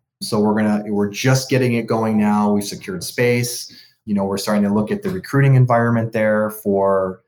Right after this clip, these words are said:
talent. We're talking to potential clients. You know, we've got proposals out and all that. So we've integrated into that business community, and we're gonna continue to do that. That's such a growth area in the country.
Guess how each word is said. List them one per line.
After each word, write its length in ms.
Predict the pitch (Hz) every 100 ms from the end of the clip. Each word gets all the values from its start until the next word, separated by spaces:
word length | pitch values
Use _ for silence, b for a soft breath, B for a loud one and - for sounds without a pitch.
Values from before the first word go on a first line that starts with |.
| _
talent. 640 | - 127 123 123 120 - - _ -
We're 100 | 92
talking 380 | 107 104 98 95
to 140 | 92
potential 420 | - - 92 -
clients. 720 | - 135 135 131 131 131 -
You 80 | 107
know, 80 | 98
we've 160 | 95 95
got 160 | 87
proposals 540 | - - 120 120 117 117
out 340 | 113 113 113
and 100 | 98
all 200 | 95 90
that. 260 | 92 85 -
So 380 | 107 101 101 B B B -
we've 200 | 107 104
integrated 500 | 139 143 139 127 117
into 180 | 113 110
that 240 | 104 107
business 280 | 110 107 127
community, 440 | - 131 131 131 123
and 100 | 107
we're 100 | 101
gonna 160 | 107
continue 460 | 104 101 - 107 104
to 60 |
do 160 | 101 104
that. 200 | 107 104
That's 180 | 117 113
such 220 | 131 120
a 40 |
growth 340 | 104 110 110 117
area 340 | 113 117 117
in 80 | 113
the 80 | 104
country. 640 | 104 107 - 143 143